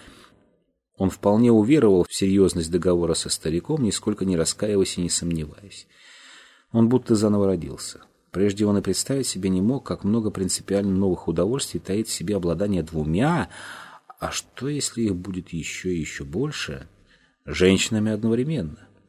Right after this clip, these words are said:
Получив две бумажки, африканка изобразила подобие дико не вязавшегося с, с её обликом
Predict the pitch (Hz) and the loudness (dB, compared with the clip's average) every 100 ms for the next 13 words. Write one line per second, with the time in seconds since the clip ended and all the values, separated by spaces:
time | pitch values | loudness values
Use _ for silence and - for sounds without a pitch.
0 | _ _ _ 98 110 - 160 113 101 101 | _ _ _ 0 2 2 2 4 2 2
1 | 120 175 - 131 95 87 - 123 131 104 | -2 -2 -2 -2 -2 -2 -2 -4 -2 -2
2 | 90 87 87 92 113 98 - _ 87 90 | 0 0 0 0 0 -2 -6 _ -4 0
3 | 98 85 85 80 104 - 95 92 87 87 | 0 2 0 0 -2 0 2 2 2 2
4 | 98 - 78 - 85 - - - 90 90 | -2 -2 -6 -6 -8 -12 -10 -6 2 2
5 | 85 98 98 - 90 | 4 0 -2 -2 -6